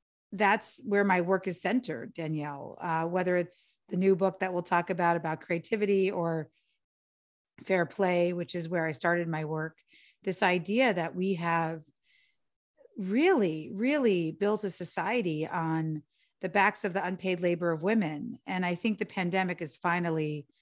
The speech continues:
exposing that. But when you have a, a society where half of the population's time is diamonds and half of the population's time is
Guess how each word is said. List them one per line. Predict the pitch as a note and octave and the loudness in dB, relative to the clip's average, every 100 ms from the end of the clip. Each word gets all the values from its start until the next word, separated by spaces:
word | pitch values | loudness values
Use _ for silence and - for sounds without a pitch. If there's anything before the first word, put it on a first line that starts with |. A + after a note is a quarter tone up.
| _ _ - | _ _ -10
exposing | F#3 - - C#4 D#4 G3 D#3+ | -10 -6 0 2 2 0 0
that. | D3+ D3+ - | -4 -6 -4
But | |
when | G#3 A3+ | 2 2
you | C#4+ | 4
have | D#4+ E4+ | 2 2
a, | C4+ - - - - | 2 -2 -20 -20 -14
a | |
society | - F3+ - F#3+ F#3+ F3 D#3+ | -10 -6 2 4 6 2 0
where | E3+ E3 D#3+ D#3 _ _ _ | 0 0 -2 -6 _ _ _
half | - A#3 A#3+ | 2 2 2
of | |
the | A3 | -2
population's | - F#3+ F#3 F#3+ F#3+ F3+ E3 | 0 0 2 -2 -2 -4 -6
time | - F#3+ F3+ | -4 -2 -2
is | D#3+ C#3+ | -4 -2
diamonds | E3+ F#3+ D#3 C3 F3+ E3 - _ _ _ _ _ _ _ _ _ _ _ _ _ _ _ _ - | 0 0 -2 -6 -12 -16 -20 _ _ _ _ _ _ _ _ _ _ _ _ _ _ _ _ -2
and | G3+ F#3+ F#3 F3+ | 2 4 2 0
half | E3 G#3+ G#3 | 2 4 4
of | |
the | G3+ | 0
population's | - F#3 F#3+ F#3+ F#3 F3+ D#3+ | 2 2 2 0 0 -4 -6
time | - F3 E3+ | -2 -2 0
is | E3 D#3 D3+ | -2 -4 -10